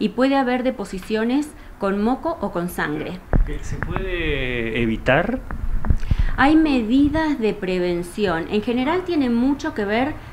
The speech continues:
Speaker 1: con la genética, con los genes, pero hay factores ambientales que pueden estar
Speaker 2: Claro.
Speaker 1: influenciando los genes. Por ejemplo, em,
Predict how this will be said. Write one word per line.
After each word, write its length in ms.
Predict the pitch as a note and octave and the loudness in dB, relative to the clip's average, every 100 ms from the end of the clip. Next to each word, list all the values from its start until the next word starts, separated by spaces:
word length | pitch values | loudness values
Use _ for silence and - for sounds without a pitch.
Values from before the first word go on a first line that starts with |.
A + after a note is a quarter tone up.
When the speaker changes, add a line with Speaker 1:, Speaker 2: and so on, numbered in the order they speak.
| - | -4
Speaker 1:
con 180 | G3+ F#3+ | -2 -2
la 100 | F#3 | -2
genética, 680 | G3 G3 E3+ E3 - D#3 | -4 -2 -4 -6 -6 -6
con 160 | F3 F#3 | -2 -2
los 100 | F#3 | -2
genes, 420 | F#3+ E3 D3 F3 - - - | -2 -2 -2 -4 -12 -18 -2
pero 240 | A3 A3+ B3+ | 0 4 4
hay 160 | D#4+ | 2
factores 880 | D#4 D4+ C#4 - - D#4+ C#4 B3+ C4+ - | 0 -4 -6 -6 -4 0 2 2 -2 -4
ambientales 880 | G3+ F#3+ F#3+ G3 B3+ C#4 A3+ A#3+ C#4+ - - - | -4 -2 -2 -2 0 0 2 0 -2 -8 -16 -2
que 100 | A3 | -2
pueden 300 | A3+ C4+ C4+ | 0 0 0
estar 420 | - A3+ B3 C#4 - - | 0 0 2 0 -6 -10
Speaker 2:
Claro. 180 | - G#3 | -2 -2
Speaker 1:
influenciando 1300 | F#3 G#3 G#3 G3+ G3+ G3 - C4+ C4 F#3 F3+ D#3+ D#3+ - - - - | 0 0 0 0 -2 -4 -2 2 2 2 2 0 -4 -6 -12 -14 -6
los 180 | F3+ F3+ | -2 -2
genes. 420 | - F3 D#3 F3 - - - - - - - - - - - - - | 0 0 0 -4 -8 -12 -14 -16 -16 -16 -16 -16 -14 -14 -12 -14 -2
Por 120 | G#3+ | 2
ejemplo, 600 | G#3+ B3+ G#3+ - D#3+ D3 - - - - - - | 2 2 2 0 -2 -4 -8 -16 -18 -20 -8 2
em, 1160 | A3 A3+ A3+ A3 A3 A3 G#3+ G#3+ G#3 G3+ G#3 | 6 8 8 8 6 4 4 2 2 0 -2